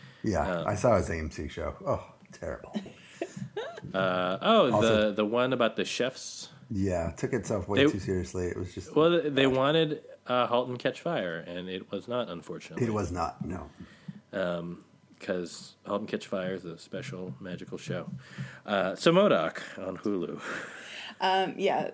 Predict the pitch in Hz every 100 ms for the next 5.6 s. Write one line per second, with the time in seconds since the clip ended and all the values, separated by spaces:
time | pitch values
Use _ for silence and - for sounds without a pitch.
0 | - - 269 277 240 196 180 175 156 156
1 | 156 151 143 - - - 143 131 - 135
2 | - - 98 - - - - - - -
3 | - 185 175 175 170 160 - - - -
4 | 202 - 190 - 240 233 - - 190 -
5 | - 220 302 381 339 -